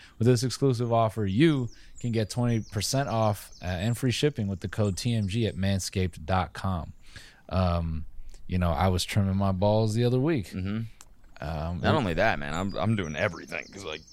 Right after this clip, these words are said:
Speaker 2: that's why I stay so shiny.
Speaker 1: I mean, yeah, to look like this, you
Speaker 2: Yeah.
Speaker 1: know, I, I do more than trimming.
Speaker 2: Yeah.
Speaker 1: You know, I'm, I'm getting to the root. I'm
Speaker 2: Yeah.
Speaker 1: uprooting.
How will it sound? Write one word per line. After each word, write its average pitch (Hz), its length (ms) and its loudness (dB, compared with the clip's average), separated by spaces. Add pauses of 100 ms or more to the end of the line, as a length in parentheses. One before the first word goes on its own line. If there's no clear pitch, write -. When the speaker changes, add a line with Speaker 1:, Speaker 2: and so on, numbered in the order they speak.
(640)
Speaker 2:
that's 120 160 -10
why 123 60 -8
I - 20 -6
stay 120 180 -12
so 113 200 -10
shiny. 117 680 -4
Speaker 1:
I 120 100 10
mean, 120 200 4
yeah, 120 280 2
to 113 180 -6
look 131 200 0
like 120 220 0
this, 101 360 -4
you 87 60 -2
Speaker 2:
Yeah. 90 100 0
Speaker 1:
know, 92 200 0
I, 98 300 0
I - 40 6
do 117 160 2
more 107 280 2
than 92 100 0
trimming. 85 420 -4 (120)
Speaker 2:
Yeah. 90 160 -2
Speaker 1:
You 92 60 0
know, 87 120 2
I'm, 90 400 0 (100)
I'm 110 220 4
getting 92 240 0
to 107 100 2
the 95 120 2
root. 104 280 2 (540)
I'm 101 80 2
Speaker 2:
Yeah. 104 160 6
Speaker 1:
uprooting. 92 640 2